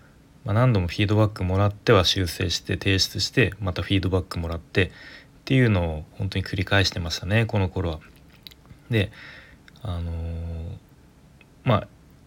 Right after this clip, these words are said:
ある時のフィードバックで、もう本当感動するぐらいのフィードバックが来たことがあって、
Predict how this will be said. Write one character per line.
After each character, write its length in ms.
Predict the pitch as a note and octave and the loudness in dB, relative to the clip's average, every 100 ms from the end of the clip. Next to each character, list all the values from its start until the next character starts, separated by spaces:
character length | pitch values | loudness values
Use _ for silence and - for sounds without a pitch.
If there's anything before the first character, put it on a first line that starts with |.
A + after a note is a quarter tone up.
| - | 4
あ 100 | C3 | 6
る 120 | G#2 | 6
時 260 | - - E2+ | 0 -4 -4
の 80 | |
フ 100 | E2+ | 0
ィ 80 | G#2 | 0
ー 20 | F#2+ | 2
ド 100 | G2+ | 4
バ 120 | G#2 | 2
ッ 20 | |
ク 200 | G2+ F2+ | 0 -2
で、 300 | F#2 F2 F2 - - - - - _ | 0 0 -2 -8 -20 -20 -20 -20 _
も 60 | F#2+ | -2
う 20 | |
本 100 | G#2 | 0
当 80 | F#2 | -2
感 320 | - C3 C3 | 0 2 4
動 200 | C3 C3 | 6 4
す 160 | B2+ C3+ | 4 4
る 120 | B2+ | 6
ぐ 120 | B2 | 8
ら 180 | A2 E2+ | 8 6
い 120 | D#2+ | 0
の 280 | E2 F#2 F2 | -2 -2 -2
フ 100 | - | 0
ィ 100 | F#2+ | 0
ー 40 | |
ド 60 | F#2 | 4
バ 140 | F#2+ | 2
ッ 60 | F#2 | 0
ク 180 | - F2+ | -4 -4
が 280 | E2+ D#2+ - - _ - | -2 -2 -8 -18 _ -16
来 120 | - | -12
た 120 | - E2 | -8 -8
こ 120 | G2+ | -8
と 80 | - | -8
が 120 | D#2+ | -8
あ 40 | |
っ 20 | D#2+ | -10
て、 400 | - - F2 | -8 -4 -4